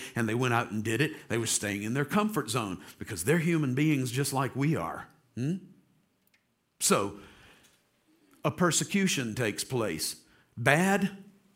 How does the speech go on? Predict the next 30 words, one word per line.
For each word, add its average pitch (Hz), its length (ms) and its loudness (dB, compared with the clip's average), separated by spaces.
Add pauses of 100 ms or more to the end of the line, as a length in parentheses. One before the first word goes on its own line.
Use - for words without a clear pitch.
(440)
I 139 100 4
don't 175 180 4
know. 175 400 2 (560)
You 156 180 4
and 165 100 6
I 170 140 6
are 143 80 4
downstream 143 800 2
from 98 220 -4
that. 90 320 -4 (800)
That 147 180 2
persecution 170 720 2
pushed - 320 0
the 139 80 -4
p-, 156 160 -4
apostles 135 720 -2 (340)
and 139 200 2
the 120 80 -6
church - 640 0
outside 156 600 4
of 117 120 -4
Jerusalem. 123 640 2
And 131 100 2
it, 147 80 -2
notice 180 500 4
what 165 120 2
it - 80 -2
says 160 240 2
in 143 120 0
verse, 135 280 0